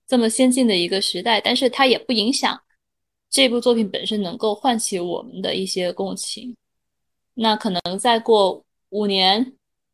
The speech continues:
十年，甚至更远的时间，那它可能都还有受众，在一个新的一个环境下还要再读这个东西在，就说本身来讲，还是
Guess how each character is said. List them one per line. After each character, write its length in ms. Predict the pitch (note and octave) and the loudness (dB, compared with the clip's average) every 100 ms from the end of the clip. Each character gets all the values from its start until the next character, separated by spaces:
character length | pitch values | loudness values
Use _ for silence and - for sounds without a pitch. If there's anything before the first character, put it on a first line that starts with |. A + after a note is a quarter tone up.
| _ _ _ | _ _ _
十 240 | - - B3 | -2 2 4
年， 180 | C4 | 4
甚 180 | C#4+ D#4+ | 2 -2
至 200 | D4 C#4+ | -2 -4
更 240 | C#4+ E4 C4+ | -4 0 2
远 240 | G3+ - | 2 0
的 100 | F#3+ | -4
时 220 | - F3+ | -4 -6
间， 320 | F#3 F#3 F#3 - _ _ _ | -4 -4 -6 -12 _ _ _
那 120 | A#3 | -6
它 160 | A3+ A#3 | -4 -4
可 140 | - | -4
能 280 | G3+ D#3+ - - _ _ _ _ _ _ _ _ - | -6 -6 -10 -14 _ _ _ _ _ _ _ _ 2
都 100 | B3+ | 2
还 180 | A3+ | 4
有 200 | G#3 C#3+ | 2 2
受 340 | - - - G#3 | -4 0 2 4
众， 360 | G3 F#3 G3+ _ _ _ _ | 2 -4 -6 _ _ _ _
在 220 | - A#3 | 2 4
一 140 | G3 F#3+ | 4 0
个 160 | G3+ | -2
新 280 | - A#3+ A#3 | 0 0 2
的 140 | A3 | 2
一 100 | E3+ | 0
个 160 | F3 F3+ | -2 -4
环 220 | - E3 | -4 -6
境 140 | F#3 F#3 | -4 -4
下 180 | G3 | -4
还 100 | F3+ F3 | 2 4
要 140 | F#3+ | 4
再 160 | G#3 G3+ | 4 0
读 240 | F#3 E3 | -2 -6
这 220 | G3 F#3+ | -4 -4
个 140 | F3 - | -4 -10
东 200 | - G3 | -12 -14
西 120 | - | -14
在， 280 | - G#3+ A3+ _ _ _ _ - | -16 -16 -18 _ _ _ _ -8
就 100 | G#3 | -4
说 380 | G#3 G3 F#3+ _ _ _ _ _ - | 0 0 -2 _ _ _ _ _ -6
本 160 | - | -4
身 160 | - B3+ | -2 0
来 160 | C4+ | 2
讲， 340 | C#4+ F#3 G#2 - _ _ _ _ _ _ _ _ _ _ _ | 2 0 0 -8 _ _ _ _ _ _ _ _ _ _ _
还 140 | G3+ | -2
是 320 | A3 C#4+ B3 | 0 0 -2